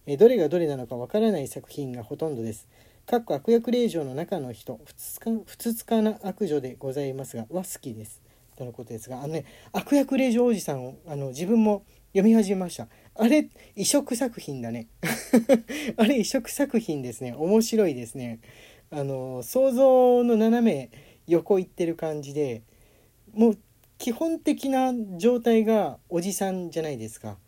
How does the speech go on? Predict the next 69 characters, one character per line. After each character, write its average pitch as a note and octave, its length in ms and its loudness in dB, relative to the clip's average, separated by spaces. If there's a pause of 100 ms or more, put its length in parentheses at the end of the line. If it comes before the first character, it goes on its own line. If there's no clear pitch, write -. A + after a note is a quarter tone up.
(260)
そ - 160 -14
の、 A2+ 180 -10 (120)
心 F3 420 0
の、 E3 260 -4 (520)
心 A3 440 2
の G#3 160 0
中 F#3+ 280 -2
身 F#3+ 160 2
が B2 120 -6
出 D#3+ 140 -4
て C#3 160 -4
る A2+ 240 -8 (300)
割 D#3+ 260 0
合 E3 80 0
が A#2 300 -8
多 A3+ 180 6
す A#3 160 -2
ぎ G#3+ 140 4
る C#3 80 -6
じ A#2+ 80 -8
ゃ - 20 -8
な A#2+ 80 -8
い A2+ 80 -8
で A2 100 -10
す - 80 -20
か。 A2 160 -12 (240)
そ - 140 -10
れ D#3 60 -4
も D3 80 -6
結 C#4+ 280 -6
構、 B2+ 320 2 (480)
い F3 100 -2
わ A3+ 60 6
ゆ C4+ 80 0
る、 A3 40 -6
ま C#3+ 100 -4
あ、 B2 60 -6
ハ E3 180 -6
ゲ A3+ 160 4
課 A3+ 160 0
長 C#3 240 -4
み A#2+ 140 -8
た B2+ 100 -10
い A2+ 80 -8
な A2 140 -12 (240)
感 C#3 200 -8
じ B2 120 -10
な C3 100 -8
ん A#2 80 -10
で G#2+ 80 -10
す - 100 -14
け B2 120 -12
れ A2 100 -8
ど A#2+ 80 -12
も、 F3 240 0
綺 - 160 -4
麗 D#3 100 2
な A#2+ 120 -8
お A#2+ 80 -10
じ A#2 60 -14
さ B2+ 120 -12
ん A#2+ 80 -10
じ A2+ 80 -12
ゃ - 20 -12
な A2+ 80 -12
く - 120 -20
て。 A2+ 100 -14
っ A2 40 -12
て - 60 -20